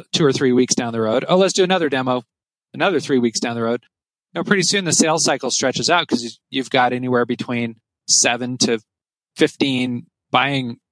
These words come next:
uh, stakeholders in the buying group. And so the, the, as, as I started thinking about this problem of, of buyer education and also just how difficult it is to buy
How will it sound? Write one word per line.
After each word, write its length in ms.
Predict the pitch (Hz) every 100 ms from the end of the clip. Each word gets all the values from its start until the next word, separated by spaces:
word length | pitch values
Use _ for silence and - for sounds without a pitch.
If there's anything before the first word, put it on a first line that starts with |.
| _ _ -
uh, 140 | 110
stakeholders 840 | 104 - 180 - 117 101 107 - -
in 140 | 117
the 100 | 113
buying 260 | 117 120 117
group. 260 | 98 95 _ _ _ _ _ _ _ -
And 180 | 151
so 360 | 160 175 156 - _ _ _ _ _ _ _ 143
the, 280 | 165 160 _ _ _ _ _
the, 160 | - 156
as, 220 | 165 151
as 240 | - 165
I 60 | 170
started 440 | - 208 233 151 -
thinking 320 | 165 180 175
about 260 | 143 127 120
this 180 | 123 117
problem 460 | - 135 127 127 120
of, 280 | 110 104 - - _ _ _ _
of 340 | 131 113 104 - _ _ _ _
buyer 320 | 127 135 135
education 920 | 127 117 104 - 160 160 - 110 107 123 _ _ _ _ -
and 260 | 131 120 117
also 300 | 131 143 -
just 180 | 123 117
how 100 | 127
difficult 480 | 127 151 143 127 -
it 80 | 113
is 160 | 110
to 120 | -
buy 540 | - 165 180 120 110